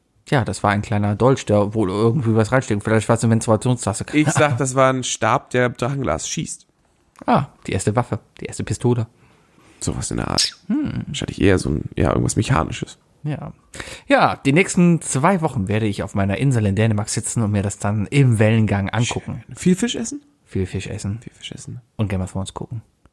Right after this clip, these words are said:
Speaker 2: Ja, hast du Empfang? Hast du W lan?
Speaker 1: Ja, klar hab ich W lan.
Speaker 2: Ich bin nächste
Speaker 1: fahr doch
Speaker 2: Woche
Speaker 1: nirgendwo hin, wo es kein Internet
Speaker 2: Ich
Speaker 1: gibt,
Speaker 2: bin, ich
Speaker 1: hallo?
Speaker 2: bin von Freitag bis Montag Ostern in, in der Heimat.
Speaker 1: Mhm.
Speaker 2: Montag fahr ich zurück und ich schaff es zum gemeinsamen Gruppen-Game of Thrones schauen diesmal.
Speaker 1: Oh.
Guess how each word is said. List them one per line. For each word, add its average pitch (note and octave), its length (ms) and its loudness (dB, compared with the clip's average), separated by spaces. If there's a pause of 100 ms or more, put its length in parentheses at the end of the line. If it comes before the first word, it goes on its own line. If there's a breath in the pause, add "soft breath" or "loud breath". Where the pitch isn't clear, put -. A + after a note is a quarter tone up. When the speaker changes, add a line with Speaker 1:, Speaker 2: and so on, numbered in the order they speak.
(340)
Speaker 2:
Ja, D#3 140 4
hast G3 160 -2
du F#3 40 0
Empfang? F#3 380 -4
Hast - 140 -14
du - 60 -6
W D#3 40 -4
lan? A3+ 180 -6 (200)
Speaker 1:
Ja, - 80 -18
klar G#2 200 -4
hab G#2 80 -8
ich G2 140 -10
W G2+ 100 -8
lan. G2+ 340 -10 (200 loud breath)
Speaker 2:
Ich - 80 -18
bin D#3 80 2
nächste F3 220 2
Speaker 1:
fahr F#3 100 6
doch - 60 0
Speaker 2:
Woche B3 100 6
Speaker 1:
nirgendwo B3 300 2
hin, A#3+ 160 -4
wo A3+ 60 -2
es - 100 -4
kein F#3 180 -4
Internet F#3 400 -4
Speaker 2:
Ich - 60 -4
Speaker 1:
gibt, E3 180 4
Speaker 2:
bin, E3 100 0
ich E3 60 4
Speaker 1:
hallo? G3+ 80 0
Speaker 2:
bin G3 100 -2
von F#3 140 2
Freitag F3 320 2
bis D#3 140 -4
Montag E3+ 400 4
Ostern D3+ 320 2
in, A#2+ 260 -2
in B2+ 140 -4
der A2+ 100 0
Heimat. F#3 340 0
Speaker 1:
Mhm. B2 200 -4 (260 loud breath)
Speaker 2:
Montag C#3+ 240 4
fahr - 400 0
ich A2+ 80 -6
zurück D#3+ 320 0
und - 80 0
ich C#3 100 0
schaff - 220 -6
es - 160 -6
zum D3 180 0
gemeinsamen C3 520 2
Gruppen-Game C3 360 2
of - 140 -10
Thrones - 180 -6
schauen - 180 -2
diesmal. - 280 -6
Speaker 1:
Oh. A#2+ 220 -8